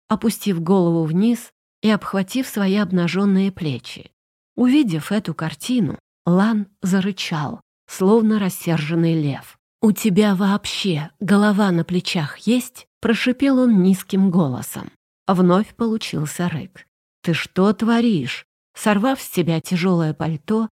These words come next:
император укрыл им хрупкие плечи девушки. Грета практически утонула в вещи, которая ему была как раз. Лан укутал её в тёплую ткань, как в одеяло. "Я не пойду замуж",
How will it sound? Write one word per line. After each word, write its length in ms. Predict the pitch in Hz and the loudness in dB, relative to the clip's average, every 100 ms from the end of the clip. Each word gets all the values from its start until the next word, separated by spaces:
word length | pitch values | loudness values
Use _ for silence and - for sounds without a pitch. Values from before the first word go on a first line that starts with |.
| _ | _
император 680 | - 233 240 247 254 240 240 - | 0 2 2 2 0 -2 -4 -2
укрыл 480 | - 240 196 208 175 | -4 -2 0 2 2
им 220 | 143 120 127 _ _ | -2 -4 -8 _ _
хрупкие 560 | - 214 247 - 240 240 | -2 2 2 0 0 0
плечи 480 | 208 156 147 - 160 | 0 -2 -2 -6 -6
девушки. 720 | 147 156 110 - - - - _ _ _ - | -2 -4 -6 -12 -12 -20 -20 _ _ _ -6
Грета 500 | 196 262 277 175 127 | 0 2 0 -2 -4
практически 720 | 175 196 - 247 240 - 233 | -4 -4 -2 -2 -2 -4 -2
утонула 720 | 226 226 220 226 185 98 - _ _ - | -2 0 0 2 0 -4 -10 _ _ -4
в 60 | |
вещи, 680 | 156 156 240 - - - - _ _ - | -2 2 0 0 -8 -14 -18 _ _ -6
которая 520 | 226 - 302 269 254 | -4 2 2 4 2
ему 360 | 180 156 185 | 2 2 4
была 280 | 190 180 170 | 4 2 0
как 260 | 170 180 175 | -2 -6 -4
раз. 400 | 156 127 - - _ _ _ _ | -4 -4 -10 -20 _ _ _ _
Лан 300 | 226 285 277 | 0 2 4
укутал 480 | 185 - 247 208 170 | 2 0 -2 0 0
её 340 | 160 170 165 | 0 0 0
в 80 | 156 | -2
тёплую 440 | - 202 165 160 151 | -4 -4 -2 -2 -2
ткань, 420 | - 220 226 208 - _ _ | -4 -2 -2 -2 -6 _ _
как 260 | 269 262 | -4 -2
в 40 | 196 | -2
одеяло. 720 | 180 190 165 147 117 110 - _ _ _ _ | 0 2 0 -2 -4 -8 -12 _ _ _ _
"Я 220 | - 233 247 | 0 4 4
не 120 | 247 | 2
пойду 400 | 254 254 277 262 | 0 0 0 -2
замуж", 540 | - 147 135 156 - | -2 -4 -4 -8 -12